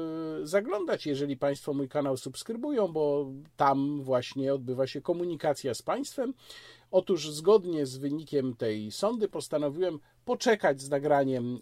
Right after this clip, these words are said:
wideoblogu, e, do soboty. No i rzeczywiście dobrze zrobiłem, bo nagrywam go w nocy z soboty na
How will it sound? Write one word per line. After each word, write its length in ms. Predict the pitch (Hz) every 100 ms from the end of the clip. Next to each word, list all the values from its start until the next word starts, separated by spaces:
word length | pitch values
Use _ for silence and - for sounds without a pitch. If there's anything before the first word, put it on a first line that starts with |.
| -
wideoblogu, 920 | 127 135 131 127 156 196 170 165 151 - - - -
e, 60 | 120 120 117
do 800 | 107 107 151 156 139 123 110 - _ 82 85
soboty. 560 | - 135 127 190 - 247
No 100 | 226
i 140 | 214
rzeczywiście 560 | 185 185 185 180 - 143
dobrze 400 | 160 185 165 127
zrobiłem, 500 | 123 104 190 226 170
bo 100 | 151
nagrywam 460 | 139 143 165 151
go 100 | 139
w 120 | 131
nocy 340 | 165 185 - -
z 40 |
soboty 680 | - 135 131 143 - 110 98 -
na 440 | 110 107 104